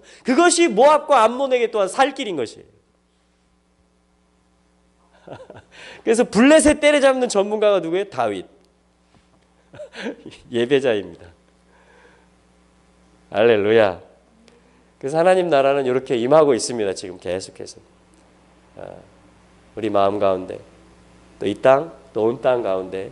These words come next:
예루살렘을 중심으로 해서. 여러분, 나를 얘기할 땐 내 마음이 중심이죠. 내 영이.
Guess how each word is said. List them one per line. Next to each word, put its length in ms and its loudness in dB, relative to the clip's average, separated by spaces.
예루살렘을 560 4
중심으로 460 -8
해서. 240 -12
여러분, 180 2
나를 320 4
얘기할 320 4
땐 140 -2
내 120 0
마음이 320 2
중심이죠. 600 -12
내 140 -8
영이. 260 -8